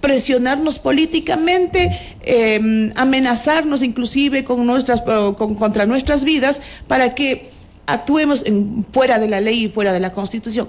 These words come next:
No lo van a lograr. En eso vamos a ser firmes, seguiremos trabajando pegados a derecho, siempre dándolos a la razón al pueblo ecuatoriano de respetar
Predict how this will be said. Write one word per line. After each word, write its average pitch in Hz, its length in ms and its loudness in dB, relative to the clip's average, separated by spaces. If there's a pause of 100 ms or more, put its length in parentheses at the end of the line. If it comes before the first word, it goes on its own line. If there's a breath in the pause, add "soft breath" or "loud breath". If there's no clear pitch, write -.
No 254 380 2
lo 208 240 2
van 226 260 0
a 220 60 2
lograr. 190 520 0
En 214 180 0
eso 247 260 -2
vamos 226 280 -2
a 196 60 0
ser 202 300 -4
firmes, 330 480 0 (180 loud breath)
seguiremos 220 600 0
trabajando 220 720 0
pegados 220 480 0
a 190 100 0
derecho, 254 500 0 (220 loud breath)
siempre 302 560 -2
dándolos 247 560 0 (140)
a 196 160 2
la 196 100 2
razón 196 460 0 (240 loud breath)
al - 140 0
pueblo 269 280 2
ecuatoriano 226 640 0
de 208 80 0
respetar 196 720 -2